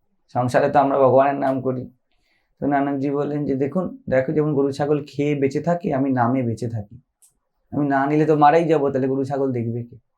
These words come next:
এবং এটা শুধু শুধু ঘোষণা করেননি, এটা ওনার জীবন ছিল। হুম, "वाहेगुरु" নাম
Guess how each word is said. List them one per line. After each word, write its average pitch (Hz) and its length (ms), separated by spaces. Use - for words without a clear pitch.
এবং 139 200
এটা 131 140
শুধু 127 180
শুধু 135 220
ঘোষণা 131 380
করেননি, 101 440
এটা 104 120
ওনার 131 220
জীবন 110 380
ছিল। - 300
হুম, - 280
"वाहेगुरु" 131 500
নাম 127 460